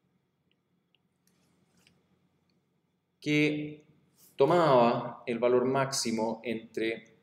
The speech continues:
estos dos de acá. Ahora, lo que hace esto de acá es básicamente una suerte de evaluación de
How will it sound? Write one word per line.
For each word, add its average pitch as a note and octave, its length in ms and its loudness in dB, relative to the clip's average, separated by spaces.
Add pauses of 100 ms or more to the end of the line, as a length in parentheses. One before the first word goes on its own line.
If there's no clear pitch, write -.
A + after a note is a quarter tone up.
(120)
estos - 800 -6
dos G2+ 800 -4
de F2+ 120 -2
acá. - 500 -6 (1080)
Ahora, F#3 200 12
lo F#3+ 120 12
que G3+ 80 10
hace A3+ 320 6
esto F#3+ 260 2
de D3 60 6
acá A#2+ 500 2 (300)
es C3+ 480 0
básicamente C#3 960 0
una C3 200 0
suerte D3+ 440 0
de C3 240 8
evaluación C#3+ 920 2 (120)
de B2 360 4